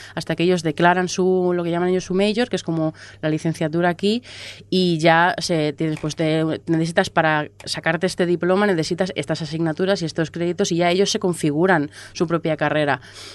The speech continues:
eh, con unas bases comunes a todo el mundo. Entonces, es, me parece mucho más, una forma mucho más adecuada de, de, de, de la educación superior, porque por lo menos puedes probar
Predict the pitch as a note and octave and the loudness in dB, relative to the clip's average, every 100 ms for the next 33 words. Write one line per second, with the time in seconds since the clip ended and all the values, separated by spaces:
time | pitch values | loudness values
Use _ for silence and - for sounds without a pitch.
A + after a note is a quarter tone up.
0 | - - E3+ D#3+ D3+ D#3+ E3 D#3+ E3 F#3 | -18 -4 -2 0 2 4 2 2 0 0
1 | - D#3+ D#3+ E3 E3+ D3+ D#3 D3 D#3 D#3 | -4 -2 0 -2 -4 -4 -2 0 0 0
2 | F3+ D#3 E3 F#3 - E3+ E3 D3+ D#3 - | -2 -2 -2 -2 -2 0 0 2 0 0
3 | F3 E3+ F3+ E3+ E3 D#3+ E3 E3 F3 E3 | 0 0 0 0 2 2 0 -2 -2 0
4 | D#3+ - D#3+ D#3 D3+ D3+ D3+ D3 D3 D3 | -2 -2 0 2 2 2 2 0 -2 -4
5 | - - - - D3+ D3 D#3 D3+ D#3 E3 | -10 -16 -8 -2 -2 0 2 4 4 4
6 | F3 - D3 D#3 D3 C#3 C3+ C3 - D3 | 2 -4 -4 0 2 2 0 -2 -4 -4
7 | C#3 C3 C3 C3 C#3 C3 C3 C#3+ C3 C#3+ | -2 0 -2 -2 -2 -4 -4 -4 -4 -4
8 | C3 D#3 C#3 D#3+ D#3+ D3 E3 D3 C#3+ C3+ | -4 -4 -4 -2 0 2 0 -2 -8 -6
9 | C#3+ C#3 C3+ C#3 D3+ E3 E3+ E3+ E3 D#3+ | -4 -2 -2 -2 -2 0 -2 0 0 0